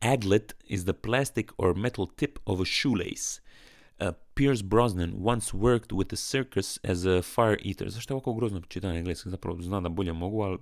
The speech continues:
ne ide. The electric chair was invented by a dentist. Naravno kad vole mučit ljude.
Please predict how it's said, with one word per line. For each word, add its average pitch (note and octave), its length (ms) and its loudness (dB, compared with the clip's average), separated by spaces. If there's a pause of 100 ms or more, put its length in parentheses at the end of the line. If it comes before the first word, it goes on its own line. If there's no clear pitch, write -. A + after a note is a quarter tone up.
ne F#2 200 -4
ide. F2+ 140 0 (520)
The G2 180 0
electric G#2+ 360 -2
chair B2+ 280 4
was F#2 220 0
invented G2+ 420 0
by A2+ 380 4
a - 40 -4 (120)
dentist. - 580 -6 (680)
Naravno G#2 260 -8
kad G#2 180 -4
vole F#2+ 160 -2
mučit G2 320 -4
ljude. - 220 -4